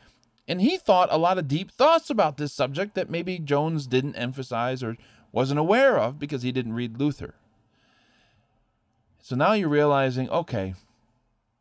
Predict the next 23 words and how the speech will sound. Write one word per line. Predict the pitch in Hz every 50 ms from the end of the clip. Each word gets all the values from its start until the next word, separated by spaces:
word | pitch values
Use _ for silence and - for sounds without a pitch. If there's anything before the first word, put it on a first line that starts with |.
| _ _ _ _ _ _ _ _ -
the | 110
Protestant | 110 - 196 185 202 185 170 165 131
reformers | 165 160 - 196 202 190 175 160 -
had | 165 151 151
a |
lot | 151 151 147
of | 139 131
good | 139 135 131
things | - 139 147 139
to | 127
say | 117 135 123
about | 110 110 92 - - _ _ -
this | - 110 107
subject | - - 107 95 98 104 101 101 _ - -
that | 127 113 117 117 - - _ _ _ -
Adventists | 110 127 143 139 143 135 123 - - - _ -
were | - 120 120 113
either | 117 123 120 113
unaware | 117 117 107 101 123 135 143 143 143
of | 143 143 143 139 135 139 - _ _ _ _ _ _ _ _ -
or | - 107
didn't | 104 117 123 123
appreciate | 117 101 - 143 143 135 - - 135 135 131 123 120 123 123 -